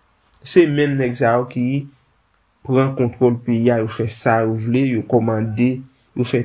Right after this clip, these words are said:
tout sa lide yo, yo fè. Ebyen, twa polisye sa yo tonbe. Se Abdias, misye soti nan vennèvyèm pwomosyon,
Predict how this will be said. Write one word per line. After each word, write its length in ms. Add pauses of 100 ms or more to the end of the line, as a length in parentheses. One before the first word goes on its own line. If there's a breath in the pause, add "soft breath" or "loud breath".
(120)
tout 240
sa 280
lide 380
yo, 100
yo 240
fè. 300 (680 loud breath)
Ebyen, 520 (580)
twa 240
polisye 460
sa 260
yo 120
tonbe. 520
Se 340
Abdias, 800 (320 loud breath)
misye 280
soti 360
nan 160
vennèvyèm 960
pwomosyon, 600